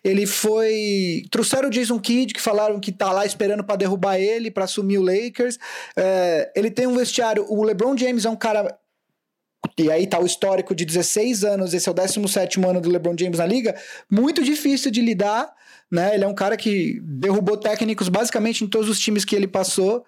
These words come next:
inclusive no Lakers. É... Então, eu acho que o trabalho do Frank Vogel, é, é, é... por tá com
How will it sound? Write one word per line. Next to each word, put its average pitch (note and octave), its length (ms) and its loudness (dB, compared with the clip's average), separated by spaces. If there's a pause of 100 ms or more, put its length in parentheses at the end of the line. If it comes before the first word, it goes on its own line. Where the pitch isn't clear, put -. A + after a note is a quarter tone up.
(140)
inclusive F#3 480 0
no A#3+ 120 2
Lakers. G3+ 420 -2 (500)
É... F3 880 2 (500)
Então, A#3 600 0
eu G3 120 2
acho A3 240 -2
que B3+ 300 -2 (340)
o - 60 2
trabalho G#3+ 500 0
do E4+ 100 0
Frank A#3 280 -4
Vogel, G3 640 0 (340)
é, - 400 -6
é, C3 1120 -2 (120)
é... G#3 80 -10 (300)
por F3 120 -2
tá G#3 420 -2 (560)
com F#3 240 0